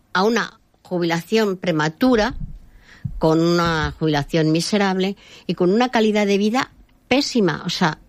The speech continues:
porque es eso, otra cosa que reivindicamos, el reconocimiento de las enfermedades laborales. Sabemos, profesionales, perdón, sabemos que ahí no tienen nada que ver los sindicatos, pero también podrían apoyarnos un poco. Eh, tú tienes una bursitis, una ten-, un túnel carpiano,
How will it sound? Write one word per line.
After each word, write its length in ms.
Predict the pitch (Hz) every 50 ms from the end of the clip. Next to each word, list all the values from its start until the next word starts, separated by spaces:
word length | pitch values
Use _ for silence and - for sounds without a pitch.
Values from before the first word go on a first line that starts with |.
| _ _ - _
porque 200 | - 170 - -
es 80 | 202 -
eso, 160 | 226 202 175 - - - - - - - -
otra 300 | 175 180 175 - 190 185
cosa 320 | - 247 269 - - 208
que 160 | - 196 170
reivindicamos, 840 | 160 160 160 165 165 165 165 165 170 - 240 262 269 226 170 - - - _ -
el 120 | 185 180
reconocimiento 600 | 190 190 208 190 190 - 202 190 202 240 247 -
de 60 | 277 254
las 140 | 240 214
enfermedades 400 | 226 208 220 214 202 202 202 208
laborales. 460 | 202 190 190 214 233 220 190 180 185 -
Sabemos, 460 | - - 185 185 208 233 262 - - - - - - - 240 - -
profesionales, 580 | - 214 - 202 175 - 185 180 180 175 165 -
perdón, 240 | - 170 170 165 160 - - - -
sabemos 340 | - 202 196 220 254 269 -
que 80 | 247
ahí 80 | 233 240
no 80 | 240 220
tienen 220 | 226 254 240 233
nada 120 | 214 220 208
que 100 | - 202
ver 80 | 196 185
los 80 | 180
sindicatos, 560 | - - 170 170 180 - 185 180 - 180 180 -
pero 160 | - 202 202
también 260 | - 208 247 320 320
podrían 360 | - 233 185 160 160 156 156
apoyarnos 560 | 156 - 165 156 160 160 156 156 156 160 -
un 80 | 175 160
poco. 260 | - 170 - 165 165 - - - - 254 - - -
Eh, 460 | - 165 165 165 165 160 160 165 156 -
tú 120 | - 185
tienes 420 | - 208 190 185 185 185 - - 190
una 160 | 175 175 165
bursitis, 720 | 165 175 190 - - - 208 196 - 214 220 214 - - - _
una 240 | - 175 170 165 160
ten-, 540 | - 165 160 160 160 165 160 160 165 - - -
un 1000 | 165 165 170 165 170 170 170 165 165 170 165 165 165 165 165 170 170 165 160 -
túnel 260 | - 214 208 196 185
carpiano, 640 | 185 180 170 - _ 190 196 185 185 190 180 -